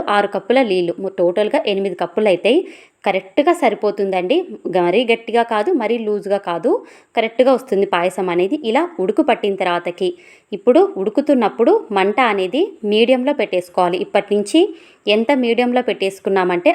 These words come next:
అంత మంచిది, పాయసం అనేది కరెక్ట్గా వచ్చేస్తుంది. ఇప్పుడు just ఒక రెండు నిమిషాలు అలా ఉడికిన తర్వాతకి పాలు కొంచెం కిందికి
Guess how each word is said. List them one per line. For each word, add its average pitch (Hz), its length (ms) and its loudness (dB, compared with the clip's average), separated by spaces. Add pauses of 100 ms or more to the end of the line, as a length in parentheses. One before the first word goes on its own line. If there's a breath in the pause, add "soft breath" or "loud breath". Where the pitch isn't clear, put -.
(120)
అంత 208 140 -4 (100)
మంచిది, 175 380 -4 (140)
పాయసం 190 380 -4
అనేది 180 260 -4
కరెక్ట్గా 190 480 -2
వచ్చేస్తుంది. 180 580 0 (540 loud breath)
ఇప్పుడు 320 300 6 (300)
just 202 280 -2 (180)
ఒక 214 200 -2
రెండు 190 200 -2
నిమిషాలు 247 360 0
అలా 202 180 0
ఉడికిన 180 320 -2
తర్వాతకి 190 340 -2 (100)
పాలు 208 220 0 (100)
కొంచెం 208 380 -4
కిందికి 208 280 -6